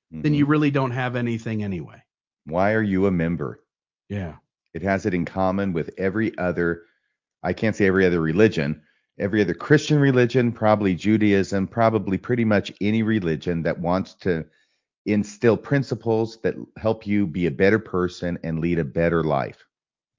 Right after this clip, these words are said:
Speaker 1: Yeah, the sacrament prayer hasn't stayed the same. The way in which the members knelt or stood for the sacrament hasn't stayed the same.
Speaker 2: Mm-hmm.
Speaker 1: Everything about the church has changed.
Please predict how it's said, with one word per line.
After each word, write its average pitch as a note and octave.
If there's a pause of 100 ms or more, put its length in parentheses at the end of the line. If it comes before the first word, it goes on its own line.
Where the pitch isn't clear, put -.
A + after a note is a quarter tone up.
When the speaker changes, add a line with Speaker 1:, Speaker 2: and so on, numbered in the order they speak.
(220)
Speaker 1:
Yeah, A#2+
the A2+
sacrament E3+
prayer F#3+
hasn't F3+
stayed E3+
the E3
same. E3 (280)
The C3+
way C#3
in D#3+
which D3
the C#3
members C3+
knelt D3
or G#2
stood F3+
for F#3
the F3
sacrament F3
hasn't C3
stayed C#3+
the C#3
same. C#3
Speaker 2:
Mm-hmm. -
Speaker 1:
Everything D#3+
about B2
the B2
church G#2+
has A2
changed. G#2